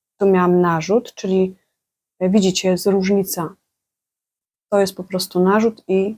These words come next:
wbijam się od tylnej nitki. Trzy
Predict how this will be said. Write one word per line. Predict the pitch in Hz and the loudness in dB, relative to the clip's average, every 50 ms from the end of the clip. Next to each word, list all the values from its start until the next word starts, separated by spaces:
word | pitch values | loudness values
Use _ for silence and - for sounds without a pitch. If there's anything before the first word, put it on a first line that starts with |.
| _ - | _ -6
wbijam | 180 180 180 180 185 185 185 | -2 0 0 2 2 0 0
się | 185 - 185 175 - - | -2 -2 -4 -4 -6 -6
od | - 180 - - _ | -10 -12 -14 -16 _
tylnej | - - 190 185 180 180 180 180 180 175 175 180 180 _ _ _ _ _ _ _ _ - | -6 -2 0 0 0 2 0 0 0 0 -2 -4 -6 _ _ _ _ _ _ _ _ -6
nitki. | 185 175 170 - - _ - - - - | -6 -6 -6 -6 -12 _ -20 -20 -18 -10
Trzy | - - - - - - - 175 170 170 170 196 226 277 277 | -6 -2 -2 0 0 0 0 0 2 2 2 2 2 0 -2